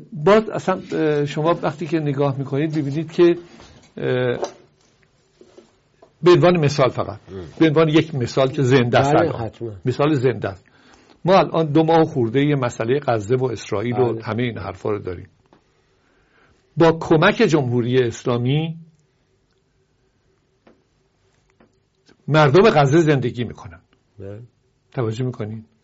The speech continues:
Speaker 1: توی بلوچستان تعداد افرادی که ترک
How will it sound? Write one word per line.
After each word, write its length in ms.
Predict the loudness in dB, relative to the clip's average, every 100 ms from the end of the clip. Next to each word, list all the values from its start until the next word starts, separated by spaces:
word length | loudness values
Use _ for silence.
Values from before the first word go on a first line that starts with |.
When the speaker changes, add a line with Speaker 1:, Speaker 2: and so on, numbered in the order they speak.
| _ _ _ _ _ _ _ -8
Speaker 1:
توی 440 | 2 6 6 4 0 _ _ _ _ _ _ _ _ 0
بلوچستان 840 | 2 2 2 0 0 0 0 -2 -8 -18 _ _ _ _ _ _ _ _ _ -2
تعداد 680 | 4 6 6 6 6 6 4 2 -2 _ _ 2
افرادی 640 | 2 2 2 4 4 2
که 380 | -2 2 2 2 -8 _ _ _ _ _ _ -6
ترک 300 | 2 2 2